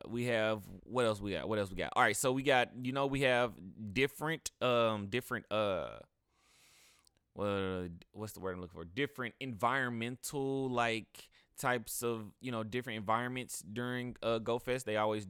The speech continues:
have, always, probably always will. Um, so they have a jungle, desert, mountain, ocean, beach, cave, um, and an, and an all-day type of, uh, situation, all right? So, so for the jungle,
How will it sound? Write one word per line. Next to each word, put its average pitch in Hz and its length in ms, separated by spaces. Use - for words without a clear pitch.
have, 113 300
always, 98 320
probably 104 320
always 90 240
will. 82 180
Um, 120 200
so 120 160
they 117 140
have 113 340
a 107 140
jungle, 160 600
desert, 139 440
mountain, 131 380
ocean, 147 420
beach, 123 380
cave, 139 720
um, 117 720
and 120 220
an, 110 200
and 117 140
an 104 200
all-day 117 720
type 101 340
of, 95 220
uh, 92 480
situation, 98 720
all 92 80
right? 101 240
So, 151 340
so 131 340
for 147 200
the 123 100
jungle, 151 720